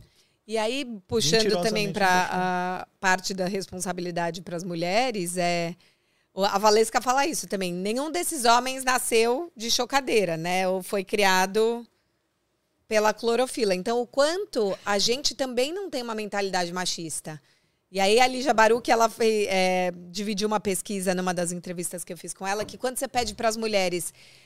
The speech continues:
Speaker 1: é, elencarem as qualidades que elas buscam num cara, ainda vem segurança, estabilidade. Então, a gente fala que não quer o macho alfa, mas não vem lá carinho,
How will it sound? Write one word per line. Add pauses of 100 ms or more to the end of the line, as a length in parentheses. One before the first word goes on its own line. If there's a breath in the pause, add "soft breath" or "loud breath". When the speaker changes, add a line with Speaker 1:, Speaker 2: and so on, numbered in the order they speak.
(120 loud breath)
Speaker 1:
é,
elencarem
as
qualidades
que
elas
buscam
num
cara, (260 soft breath)
ainda
vem (180)
segurança, (140)
estabilidade.
Então,
a
gente
fala
que
não
quer
o
macho
alfa, (480)
mas
não
vem
lá
carinho,